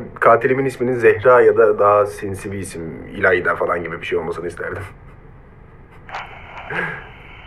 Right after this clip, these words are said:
Houston. Ya sen dünyadaki kötülüğü neden uzaya getirirsin? Uzayda kaç kişiyiz topu topu? İki kişi. Ne alıp veremediğim vardı kardeşim?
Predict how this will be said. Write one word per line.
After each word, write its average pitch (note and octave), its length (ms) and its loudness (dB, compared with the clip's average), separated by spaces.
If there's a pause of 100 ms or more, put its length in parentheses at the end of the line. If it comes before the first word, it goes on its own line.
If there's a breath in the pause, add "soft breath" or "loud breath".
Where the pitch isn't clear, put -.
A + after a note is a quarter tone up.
(1900)
Houston. - 380 -4 (1300)
Ya D#3+ 180 4
sen D3 420 2
dünyadaki C#3+ 600 2
kötülüğü C3 640 -2 (380)
neden D3+ 420 4
uzaya E3+ 260 6
getirirsin? A2 680 -2 (1160 loud breath)
Uzayda F3 320 6
kaç G3 240 -2
kişiyiz G#3 340 -4
topu D#3+ 200 -2
topu? C3+ 240 -6
İki D#3 180 -8
kişi. D#3 400 -4 (1600)
Ne B2+ 80 4
alıp D#3+ 300 4
veremediğim D3+ 480 2
vardı G#2 220 0
kardeşim? G#2+ 480 -6